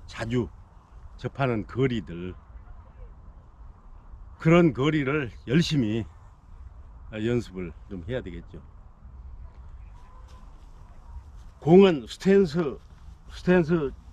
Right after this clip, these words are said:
살짝 좌측에 두고,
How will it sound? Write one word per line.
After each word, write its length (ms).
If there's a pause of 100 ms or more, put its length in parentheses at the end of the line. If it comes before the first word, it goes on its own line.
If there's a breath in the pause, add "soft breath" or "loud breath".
(500)
살짝 320
좌측에 640 (680)
두고, 340